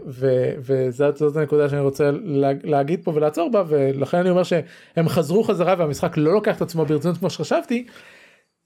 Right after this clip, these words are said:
הם, הם, הם own את, את מה שמשחקי Far Cry הם. בסופו של דבר, מה שה-, מה שהמשחקי Far Cry עושים, זה לשים אותך בסוף, ב-, בסביבת עולם פתוח,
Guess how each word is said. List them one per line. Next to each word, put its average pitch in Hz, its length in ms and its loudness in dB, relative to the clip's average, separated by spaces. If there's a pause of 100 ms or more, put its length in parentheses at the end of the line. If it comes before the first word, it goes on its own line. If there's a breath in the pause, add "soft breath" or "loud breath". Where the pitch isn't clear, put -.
(160)
הם, 208 260 2
הם, 208 360 4 (220)
הם 190 200 2 (180)
own 339 680 2 (880)
את, 170 160 -4 (140)
את 170 200 -6
מה 175 240 2
שמשחקי 165 500 -2
Far 139 400 0
Cry 127 220 0 (100)
הם. 131 240 -2 (680)
בסופו 175 400 0
של 254 140 0
דבר, 151 420 2
מה 175 160 0
שה-, 175 380 0 (380)
מה 156 160 -2
שהמשחקי 147 920 -4
Far 170 320 0
Cry 156 120 2
עושים, 285 360 -2 (380 loud breath)
זה 156 100 -2
לשים 156 220 0
אותך 269 180 -2
בסוף, 214 240 0 (420)
ב-, 160 360 -2
בסביבת 156 360 0
עולם 175 220 2
פתוח, 247 480 -2